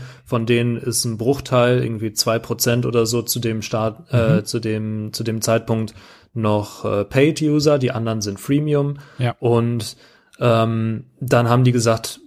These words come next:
Speaker 1: mit fünfundfünfzigtausend Usern haben wir insgesamt irgendwie eine, eine monatliche oder eine Jahresumsatz von hundertfünfzigtausend Dollar.
Speaker 2: Mhm.
Speaker 1: Und dann haben die gesagt, ähm, mit einer Million Usern hätten wir aber zum Beispiel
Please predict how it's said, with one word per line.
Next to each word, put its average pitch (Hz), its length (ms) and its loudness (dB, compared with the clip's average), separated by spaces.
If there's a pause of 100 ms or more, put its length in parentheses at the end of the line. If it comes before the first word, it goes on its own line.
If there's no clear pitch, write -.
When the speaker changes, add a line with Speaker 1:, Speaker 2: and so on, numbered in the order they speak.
Speaker 1:
mit 131 260 2
fünfundfünfzigtausend 131 1200 0
Usern 151 420 2
haben 120 180 0
wir 120 100 2
insgesamt 117 600 0
irgendwie 117 300 -2
eine, 107 600 0
eine 101 220 -6
monatliche 110 640 0
oder 104 140 2
eine 101 480 0
Jahresumsatz 113 1040 2
von 107 340 -2 (100)
hundertfünfzigtausend 120 1080 -2
Dollar. 196 400 2
Speaker 2:
Mhm. 127 260 0 (340)
Speaker 1:
Und 127 120 0
dann 120 160 4
haben 123 160 4
die 117 80 2
gesagt, 110 560 -2 (240)
ähm, 107 460 -2
mit 113 240 -6
einer 170 200 4
Million 123 460 4
Usern 104 580 -2 (280)
hätten 131 280 0
wir 120 160 4
aber 113 540 2
zum 110 160 -4
Beispiel 120 640 0